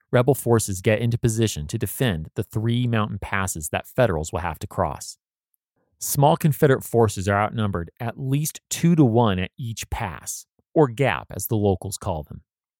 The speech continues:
At Turner's Gap, Confederate General D Harvey Hill commands about twenty-three hundred men. They face at least six thousand Federals under the command of Union Generals Jesse Reno, Ambrose Burnside,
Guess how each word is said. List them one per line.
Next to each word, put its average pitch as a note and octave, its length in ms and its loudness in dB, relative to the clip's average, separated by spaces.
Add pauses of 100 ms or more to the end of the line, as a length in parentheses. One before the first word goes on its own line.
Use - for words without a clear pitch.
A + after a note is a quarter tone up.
(460)
At B2+ 100 0
Turner's D#3 400 4
Gap, C#2+ 460 -4
Confederate C#3+ 540 4
General A2+ 360 4
D C3 400 -4
Harvey A2+ 360 0
Hill F#2+ 440 0 (200)
commands A2+ 360 2
about G2+ 300 2 (140)
twenty-three D#3 640 -2
hundred G#2 320 0
men. D2+ 380 -4 (720)
They D3 120 4
face D3+ 420 2
at C3 140 -2
least D#3 300 -2
six - 280 -2
thousand A#2+ 360 2
Federals F#2+ 480 2
under B2 220 2
the G#2+ 100 -2
command A2+ 380 0
of G2 100 0
Union A2 380 2
Generals F#2+ 480 0 (100)
Jesse A2 440 0
Reno, G2+ 500 -2 (380)
Ambrose B2 400 6
Burnside, G2+ 720 0